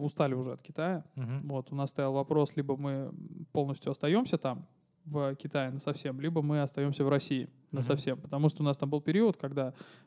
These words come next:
Speaker 1: а, мы стали летать в Россию, и там на месяц, и задерживаешься, там не на месяц, задерживаешься на три, и такое. Как бы, ну, работа всегда на удаленке, как правило. Вот у компьютера, на телефоне, встречи в России, там еще что-то, и ты как бы там в Китае какой-то сетап есть, когда человек может за тебя съездить на фабрику
Speaker 2: Мгм.
Speaker 1: или за тебя что-то решить.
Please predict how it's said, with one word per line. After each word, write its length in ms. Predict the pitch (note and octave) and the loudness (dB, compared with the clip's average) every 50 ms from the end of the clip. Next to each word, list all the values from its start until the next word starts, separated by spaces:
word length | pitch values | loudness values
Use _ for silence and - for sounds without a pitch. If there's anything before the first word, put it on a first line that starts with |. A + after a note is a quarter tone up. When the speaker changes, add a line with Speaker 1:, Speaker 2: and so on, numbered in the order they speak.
| _ _ | _ _
Speaker 1:
а, 220 | C#3+ C#3+ C#3 C#3 | -2 0 0 2
мы 140 | C#3+ D3+ D3+ | 2 0 2
стали 240 | D3+ - C#3 C3+ C3+ C3+ | 2 2 2 2 2 0
летать 420 | C3+ - D3 C3+ B2+ B2+ - - | 2 2 2 2 2 0 -4 -6
в 40 | C#3 C3 | -2 0
Россию, 600 | C#3 C#3 - - G#3+ A3+ A#3 A#3 A3 G3 F3 D#3+ | 0 0 4 4 6 6 6 6 6 6 6 4
и 40 | D3+ | 4
там 220 | - C#3 C3+ C#3 | 2 -2 -4 -2
на 100 | C3+ C3+ D3 | -2 2 2
месяц, 460 | F3 G#3 A3+ A3 F#3 - D#3 - - | 4 6 6 4 2 0 -4 -6 -2
и 20 | C#3 | 0
задерживаешься, 680 | C#3 C#3 C#3 D3 D#3 D3+ C#3+ C#3 C3+ C3 A#2+ - C3+ | 0 0 2 2 2 2 4 2 0 0 0 -4 -8
там 200 | - - C3 C#3 C3+ | -8 -8 -8 -6 -6
не 60 | C#3 | -4
на 100 | C3+ C#3 | -4 -2
месяц, 400 | C#3 C#3 C3 B2+ - - - - C#3+ | -2 -2 -4 -6 -8 -12 -14 -14 -6
задерживаешься 360 | C#3 C3+ C3 B2+ B2+ - C#3 | -4 -2 -2 -2 -4 -6 -4
на 120 | C3 B2+ | -4 -4
три, 400 | B2+ - F3+ G#3 A3 A#3 A3+ - - - - - - _ _ | 0 2 4 6 6 6 4 2 -2 -12 -20 -20 -20 _ _
и 140 | E3 D#3+ D3+ | 0 2 2
такое. 420 | D3 D3+ D3 - - D3 C3 C3 B2+ | 2 0 0 4 6 4 4 4 0
Как 140 | - C3+ | -6 -4
бы, 120 | C3+ D3+ F#3+ | 0 4 6
ну, 100 | G#3 F#3+ | 8 8
работа 300 | D#3 D#3 E3 E3+ D3 C#3 | 8 8 8 6 6 6
всегда 280 | - - D#3+ D3+ C#3 | 0 2 4 4 4
на 80 | C#3 D3 | 4 6
удаленке, 440 | C#3+ D3 D#3+ F#3 A3 A#3+ A#3+ - D3+ | 6 8 8 8 8 6 4 -2 -4
как 180 | - B2+ A#2+ | -6 -6 -4
правило. 480 | - - C3 B2 B2 A#2+ A#2+ - - - - | 0 0 0 0 0 -2 -4 -6 -8 -8 -6
Вот 260 | C#3+ C3 C3 - - | -4 -4 -4 -4 -6
у 40 | C#3 | -6
компьютера, 520 | - C#3+ C#3+ - F3 E3+ D#3 D3+ C#3+ C#3+ | -6 -6 -2 0 -2 0 2 0 0 0
на 120 | C3+ C3+ C3+ | -4 -4 -4
телефоне, 540 | - C#3+ C#3+ C3+ - D#3+ D3+ D3+ D3 C#3 B2+ | -4 -4 -4 -2 0 2 2 2 2 -2 -4
встречи 380 | - - - C#3 C3 C3 - | -6 -2 0 0 0 0 -2
в 60 | C3+ C3+ | -2 -2
России, 340 | C3 C3 - - E3 D#3+ | -2 -2 -2 0 0 0
там 200 | D3 C#3 C3+ C#3 C#3+ | 0 0 -4 -4 -6
еще 200 | C#3 - D#3 D3 | 0 2 2 2
что-то, 320 | D3 - C#3 C3 - C#3 | 2 -2 -6 -6 -4 -8
и 60 | C#3+ | -8
ты 140 | C#3+ - B2+ | -8 -8 -10
как 200 | - - C3+ C3 | -10 -8 -10 -10
бы 100 | C3 C3 | -12 -12
там 180 | - C3+ B2+ C3 | -12 -10 -10 -10
в 60 | - | -12
Китае 280 | - - - F3 F3+ F3 | -14 -8 -4 -2 -2 -2
какой-то 300 | D#3+ D3 - D#3 D3 D3 | -2 -2 -2 -2 -2 0
сетап 360 | - - - - D3 C#3 - C#3 | -4 -4 -2 -2 -4 -2 -2 -4
есть, 140 | C3 - - | -6 -6 -6
когда 220 | C3+ C3 C3 B2+ | -8 -6 -6 -8
человек 280 | B2 - - C#3+ - - | -8 -10 -16 -16 -14 -10
может 220 | C3+ C3+ C3 C3+ | -8 -8 -8 -8
за 120 | D3 D3 C#3 | -8 -8 -8
тебя 240 | - D3 C#3 B2+ B2+ | -6 -2 -2 -2 -2
съездить 340 | - C#3 C3 B2+ C3+ - - | -2 -6 -8 -8 -10 -10 -10
на 80 | C#3 | -6
фабрику 340 | C3+ C#3+ D3 C#3 C3 B2 C3 | -2 0 0 0 0 0 0
Speaker 2:
Мгм. 80 | C3+ C3+ | -2 -2
Speaker 1:
или 80 | C3 | -2
за 80 | C3+ C3 | -4 -8
тебя 220 | - D3 C#3 C3 B2+ | -12 -6 -6 -6 -6
что-то 260 | - C3+ C3+ - C3+ | -4 -8 -6 -4 -6
решить. 260 | C#3 C3+ - C#3 | -6 -6 -8 -10